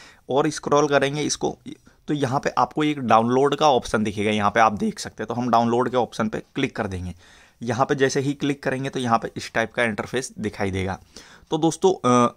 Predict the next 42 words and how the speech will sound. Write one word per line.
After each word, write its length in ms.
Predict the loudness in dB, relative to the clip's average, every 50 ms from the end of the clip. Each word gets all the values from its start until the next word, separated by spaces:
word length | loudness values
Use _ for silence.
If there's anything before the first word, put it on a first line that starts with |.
| _
आप, 260 | -2 0 0 0 0 -2
अ, 460 | -2 0 0 2 2 2 2 0 -2 -6 -12 -18 _ _ _ -6
Instagram, 580 | -6 -4 0 2 2 2 4 2 2 2 2
यहाँ 200 | 4 4 4 4
पे 160 | 4 4 2
ज-, 260 | 0 0 -4 -6 -4 0
ज्वाइन, 640 | 0 0 0 2 2 4 4 4 4 0 -4 -6
अ, 220 | -2 0 0 0 0
Telegram 560 | 0 0 0 2 2 2 2 2 0 2 4
का 60 | 2 2
ऑप्शन 280 | 2 2 -2 -4 -4
दिखेगा, 360 | -2 -2 -2 -2 -2 -2 -6 -8 _
तो 40 | -4
मैंने 240 | -2 0 2 2 4
डिस्क्रिप्शन 560 | 4 4 2 2 2 0 0 0 2 0 0
में 120 | 2 0 0
Telegram 540 | 2 2 2 2 2 2 2 0 0 0
की 80 | -2 -2
लिंक 260 | 0 0 0 0 0
दे 140 | 2 4 4
रखी 260 | 4 2 0 -2 -4
है, 40 | -2
तो 80 | -2 -2
उस 200 | -2 -2 -4 -2
पे 120 | 0 2
जाकर 260 | 2 2 2 2 0
के 120 | 0 2 2
आप 140 | 2 2
मुझे 220 | 0 -2 -4 -4 -2
ज्वाइन 240 | 0 2 0 0 0
कर 160 | -2 -2 0
लीजिएगा। 400 | 0 0 0 0 2 2 2 2
वहाँ 220 | 2 0 0 2
पे 120 | 2 2 0
भी 80 | 0
मैं 180 | -2 -4 -4 -4 -4
अच्छी 260 | -6 -6 -4 -4 -4
अच्छी 180 | -2 -4 -6
ट्रिक्स 340 | -8 -6 -8 -8 -6 -4 -4
डालता 360 | 2 4 4 4 4 2 2
रहता 220 | 0 0 0 -2 -2
हूँ, 100 | -4